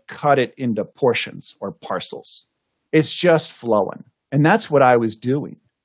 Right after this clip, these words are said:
was just kind of producing work, but not cutting it up into useful portions that I could then bag, put on a truck,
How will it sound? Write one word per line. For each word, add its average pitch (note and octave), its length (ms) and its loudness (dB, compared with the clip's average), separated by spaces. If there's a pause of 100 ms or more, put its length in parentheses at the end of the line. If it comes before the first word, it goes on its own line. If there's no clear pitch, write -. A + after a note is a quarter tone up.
(140)
was C3 120 -6
just F3+ 320 -2
kind D#3+ 260 0
of - 240 0
producing C#3 760 0
work, D#3 440 0 (420)
but C3+ 160 -2
not D#3+ 460 2 (120)
cutting E3+ 400 0
it C3+ 140 2
up C#3 300 2
into B2 240 -2
useful A#2+ 760 -4
portions - 840 -8 (420)
that B2+ 100 2
I C3+ 60 4
could C3+ 160 0
then B2 340 4
bag, G#2 580 2 (460)
put G#3 180 4
on G3 120 4
a A#2+ 100 0
truck, - 760 -2